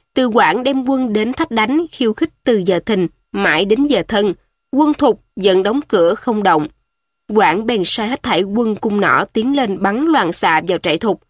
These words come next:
Quang Trung thấy vậy bảo Triệu Dân: "Nó bắn loạn như thế là nó sắp lui quân đấy, ta nên thừa thế đánh đi." Vừa dứt lời, quả nhiên nghe quân báo,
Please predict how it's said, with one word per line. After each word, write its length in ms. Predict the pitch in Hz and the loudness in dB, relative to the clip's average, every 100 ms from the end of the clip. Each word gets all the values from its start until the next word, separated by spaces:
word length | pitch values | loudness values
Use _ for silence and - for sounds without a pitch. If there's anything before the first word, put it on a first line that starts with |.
| _ _ _ _ - | _ _ _ _ 0
Quang 220 | 285 277 | 0 2
Trung 240 | 320 294 | 0 0
thấy 180 | 294 320 | -2 -2
vậy 220 | 269 185 - | 0 0 -2
bảo 260 | 185 151 | -2 -2
Triệu 180 | 202 196 180 | 0 -2 0
Dân: 220 | 220 190 _ _ _ _ _ _ _ _ _ _ _ _ _ _ _ - | 0 -2 _ _ _ _ _ _ _ _ _ _ _ _ _ _ _ -4
"Nó 280 | 233 214 | 2 2
bắn 220 | 233 226 247 | 2 0 0
loạn 300 | 254 185 175 | 2 2 0
như 100 | 202 | -4
thế 360 | 220 214 269 320 _ _ - | -2 0 0 -2 _ _ -2
là 260 | 254 247 | 0 0
nó 120 | 254 | 0
sắp 240 | 285 359 - | 0 -2 0
lui 120 | 262 | 0
quân 240 | 220 226 | 0 0
đấy, 280 | 214 226 320 - _ _ | 0 0 -2 -4 _ _
ta 120 | 233 | -2
nên 280 | 220 208 190 | 0 0 -2
thừa 300 | 190 208 170 | -4 -2 -2
thế 280 | - 185 220 | -2 -6 -4
đánh 180 | 202 233 | -4 -2
đi." 200 | 269 233 - _ _ _ _ _ _ _ _ - | 0 0 -4 _ _ _ _ _ _ _ _ -2
Vừa 160 | 262 262 | 0 2
dứt 240 | 285 330 | 2 2
lời, 260 | 254 226 208 | 0 2 0
quả 240 | 202 185 | 2 0
nhiên 320 | 240 269 254 | 0 -2 0
nghe 100 | 247 | -2
quân 220 | 233 226 | -2 -2
báo, 340 | 214 214 254 | -2 0 -2